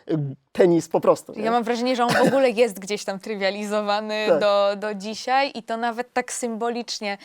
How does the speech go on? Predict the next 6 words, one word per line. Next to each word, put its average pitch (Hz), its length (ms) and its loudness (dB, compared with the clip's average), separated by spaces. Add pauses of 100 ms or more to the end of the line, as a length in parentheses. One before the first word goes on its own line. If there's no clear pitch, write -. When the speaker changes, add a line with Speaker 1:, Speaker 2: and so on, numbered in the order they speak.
Speaker 2:
Sama 302 240 -4
budowa, 247 420 2
s-, 220 140 -6 (320)
struktura 247 720 -2
tego 220 340 -4
sportu 208 580 -6